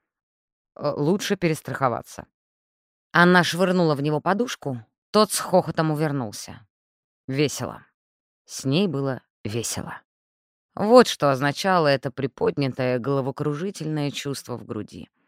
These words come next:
Он одновременно наслаждался им и ненавидел, потому что знал, рано или поздно ему наступит конец. «Почему вы на самом деле не хотели пускать меня сюда?» —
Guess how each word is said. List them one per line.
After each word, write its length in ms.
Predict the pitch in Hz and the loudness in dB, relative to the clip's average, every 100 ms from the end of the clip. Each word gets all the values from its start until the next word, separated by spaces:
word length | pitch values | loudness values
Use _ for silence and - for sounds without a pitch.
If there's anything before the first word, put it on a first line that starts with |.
| _ _ _ _ _ | _ _ _ _ _
Он 200 | 139 156 | 0 2
одновременно 680 | 147 139 143 143 143 135 131 | 2 2 0 2 0 0 0
наслаждался 840 | 131 131 135 127 127 190 156 - | -2 -4 -4 -4 -2 -2 -4 -6
им 100 | 123 | -4
и 160 | 127 - | -4 -2
ненавидел, 680 | 165 170 170 147 113 - - _ _ _ _ | -2 -2 -4 -4 -6 -10 -20 _ _ _ _
потому 280 | - 131 131 | -8 -4 -4
что 180 | - 127 | -4 -6
знал, 360 | 110 160 127 - _ _ _ _ - | -4 -4 -6 -8 _ _ _ _ 0
рано 320 | 147 143 131 | 4 4 4
или 100 | 127 | 0
поздно 520 | - 147 147 185 190 _ _ _ _ | 0 0 2 0 -2 _ _ _ _
ему 180 | 151 143 | 0 2
наступит 460 | 131 - 135 120 - | 0 -4 -8 -10 -8
конец. 500 | 113 110 - - - _ _ _ _ _ _ _ _ _ _ _ _ _ | -8 -8 -12 -18 -20 _ _ _ _ _ _ _ _ _ _ _ _ _
«Почему 360 | - 240 269 311 | 2 4 6 8
вы 100 | 262 | 8
на 100 | 247 | 8
самом 320 | 277 240 214 | 8 6 6
деле 240 | 196 202 | 6 6
не 80 | 175 | 4
хотели 340 | 170 175 185 180 | 0 -2 0 0
пускать 440 | 180 180 175 151 | 0 0 0 2
меня 180 | 156 143 | 0 -2
сюда?» — 440 | 135 160 147 127 | -2 -2 -2 -2